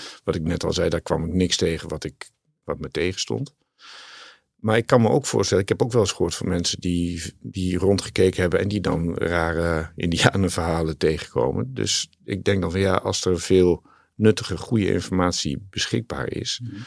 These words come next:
Speaker 1: eh, laten we dat, eh, laten we dat delen en, eh,
Speaker 2: Ja.
Speaker 1: d-, zorgen dat dat, eh, weer hergebruikt wordt. Want
Speaker 2: Ja.
Speaker 1: je hebt re-, regelmatig dat loges een filmpje of een artikel of wat dan ook maken, omdat ze,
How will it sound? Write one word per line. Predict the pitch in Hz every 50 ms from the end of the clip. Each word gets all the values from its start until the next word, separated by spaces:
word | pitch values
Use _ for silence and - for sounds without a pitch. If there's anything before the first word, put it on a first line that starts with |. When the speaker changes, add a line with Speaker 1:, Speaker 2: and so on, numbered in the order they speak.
| - - - - - _ _ _ _
Speaker 1:
eh, | - 87 82 80 - - - -
laten | - 87 85 78 - - -
we | 78
dat, | 78 67 62 - -
eh, | 73 69 62 76
laten | 76 71 71 - -
we | 76
dat | 67 - - -
delen | 139 139 147 147 - -
en, | 80 78 78 76 73
eh, | 131
Speaker 2:
Ja. | 120 -
Speaker 1:
d-, | - - - -
zorgen | - - 98 85 - - 82
dat | 82 78
dat, | - 78 76 - - - - -
eh, | - 80 76 76 78 - - - - _
weer | _ - 90 80 78 78 - -
hergebruikt | - 101 120 123 - - 117 101 104 95 90 87 78 -
wordt. | - 76 69 - - - -
Want | - - - -
Speaker 2:
Ja. | - 127 113 101 - - - - - - _ _ _ _ _ _ _ _ _ _
Speaker 1:
je | _ _ -
hebt | 90 87 - - - - - - - -
re-, | _ - - - _
regelmatig | - 95 104 98 95 110 113 110 107 101 92
dat | 98 92
loges | 92 101 101 98 92 - 98 101
een | 98 87 90 87
filmpje | - 98 98 95 90 85 - 95
of | 95 92 87
een | 95 90
artikel | 90 92 - - 98 95 - 90 92
of | 87 85
wat | 92 92 -
dan | 98 92
ook | 92 90 82
maken, | 90 87 90 90 87 82 - - - -
omdat | - 85 87 85 85 80 -
ze, | - - 90 85 82 78 - -